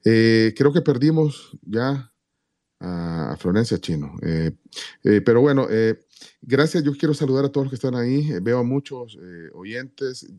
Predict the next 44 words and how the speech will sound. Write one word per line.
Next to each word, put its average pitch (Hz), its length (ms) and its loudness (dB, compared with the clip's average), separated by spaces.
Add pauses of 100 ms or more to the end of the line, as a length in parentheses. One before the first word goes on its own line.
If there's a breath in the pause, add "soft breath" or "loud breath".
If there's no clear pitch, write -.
(220)
habituales 107 460 0
del 110 100 -2
programa 110 320 -4
de 104 80 -2
radio. 165 500 2
Eh, 85 160 0
veo 104 220 0
a 107 40 -8
gente 110 220 -6
también 104 220 -16
que 110 80 -20
se 104 140 -14
ha - 20 -20
conectado. 107 560 -8
Saludos 107 400 -4
a, 85 160 -12 (540 soft breath)
a, 80 680 -4
a 82 80 -2
Evelyn 104 240 2
Linares, 110 840 2
a, 73 540 -8
a 76 60 -4
Yuri, 113 640 2 (240 loud breath)
a - 100 -10
Fer, 131 400 4
a 127 200 0
Edgar, 117 340 -2
a 92 40 -2
Enrique, 123 420 0
Susi. 151 480 -2
Güey, 98 240 -2
voy 123 160 2
bajando, 156 500 0
voy 139 160 0
bajando. 147 380 -8
Silvita, 131 340 -6
si 135 120 -14
pueden 156 200 -4
compartir 175 540 -4
el 160 120 -2
link 175 240 -6 (140)
con 117 160 -6
amigos 143 360 0
suyos, 160 380 -2